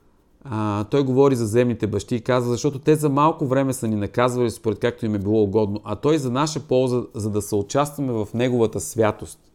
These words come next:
Виждате ли го този израз? „За да съучастваме в неговата святост“. И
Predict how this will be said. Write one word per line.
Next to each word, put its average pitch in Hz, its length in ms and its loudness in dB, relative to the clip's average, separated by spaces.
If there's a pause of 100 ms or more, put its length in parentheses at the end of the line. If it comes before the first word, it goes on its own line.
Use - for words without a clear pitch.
(380)
Виждате 151 300 -2
ли 175 40 0
го 139 120 -2
този 127 360 2
израз? 110 520 -2 (920)
„За 107 160 -4
да 110 80 2
съучастваме 143 680 0
в 120 180 0
неговата 123 380 0
святост“. - 600 -2 (1700)
И 113 220 0